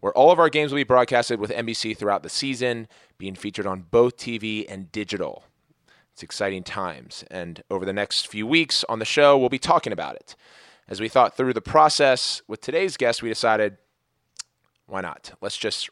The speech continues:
reflect on opening day. So here's my conversation with P L L co-founder and C E O,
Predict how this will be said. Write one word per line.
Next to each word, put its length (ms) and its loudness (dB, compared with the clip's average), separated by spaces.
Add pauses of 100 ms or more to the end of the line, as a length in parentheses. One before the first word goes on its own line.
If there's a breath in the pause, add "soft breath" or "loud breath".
reflect 400 -6
on 220 -6
opening 320 -8
day. 340 -14 (580 soft breath)
So 320 2
here's 220 0
my 120 2
conversation 680 0
with 240 -6
P 120 -4
L 120 4
L 100 4
co-founder 600 2
and 180 -8
C 240 -6
E 160 -2
O, 340 0